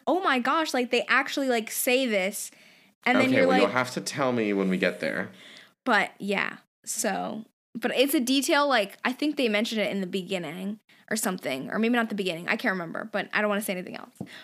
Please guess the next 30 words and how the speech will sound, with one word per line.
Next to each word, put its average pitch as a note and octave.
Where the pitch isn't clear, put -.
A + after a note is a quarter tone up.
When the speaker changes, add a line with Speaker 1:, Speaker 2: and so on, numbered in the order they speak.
Speaker 1:
But G#3+
Speaker 2:
Well, A2
I'm -
not A2
Speaker 1:
I'm -
Speaker 2:
gonna B2
go F#2+
back D#2+
Speaker 1:
sure -
Speaker 2:
and E2
reread C#2+
to -
figure C2
it A#1
out. G1+
Speaker 1:
No, A#3
but A3
by A#3+
the B3
end C4+
of D4
this D4
book, A3
we A#3
will, G#3
like G3
I -
said, -
we'll G3+
know G3